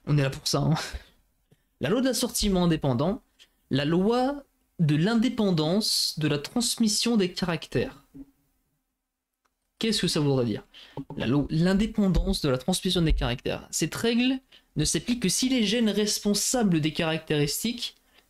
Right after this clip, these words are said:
se situent sur différents chromosomes ou s'ils sont éloignés sur le même chromosome. C'est le partage d'allèles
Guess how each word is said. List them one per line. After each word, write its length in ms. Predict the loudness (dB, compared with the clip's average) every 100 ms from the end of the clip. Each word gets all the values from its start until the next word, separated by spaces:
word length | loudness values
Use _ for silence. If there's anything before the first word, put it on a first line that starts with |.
| _
se 180 | -6 -2
situent 340 | -2 -2 -2
sur 240 | 0 2 2
différents 480 | 2 0 0 2 0
chromosomes 680 | 0 2 2 2 2 0 -4 _ -20 _ _ _ _ _ _ _ _
ou 80 | -2
s'ils 340 | -2 0 0 0
sont 280 | 0 -2 0
éloignés 540 | 0 2 2 2 0
sur 200 | 0 2
le 100 | 2
même 280 | 2 2 0
chromosome. 580 | 0 2 2 2 0 -4 -12 -20 -20 -6
C'est 200 | -2 0
le 180 | 0 0
partage 680 | -4 -6 -6 -2 0 2 2
d'allèles 540 | 2 2 2 2 -2